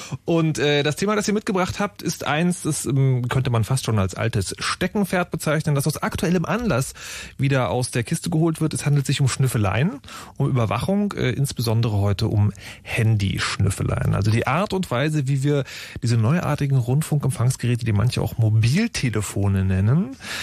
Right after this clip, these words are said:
äh, überwachen, abhören, äh, mitschneiden, was auch immer der Typ, dem das Ding gehört, machen kann.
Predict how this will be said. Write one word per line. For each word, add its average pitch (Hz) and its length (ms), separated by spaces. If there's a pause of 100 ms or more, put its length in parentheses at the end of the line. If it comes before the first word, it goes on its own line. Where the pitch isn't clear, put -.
(240)
äh, 139 220
überwachen, 190 760
abhören, 190 800
äh, 165 140
mitschneiden, 165 840
was 147 160
auch 151 120
immer 156 100
der 135 140
Typ, 170 240
dem 147 100
das 143 140
Ding 147 160
gehört, 135 320
machen 123 240
kann. 143 240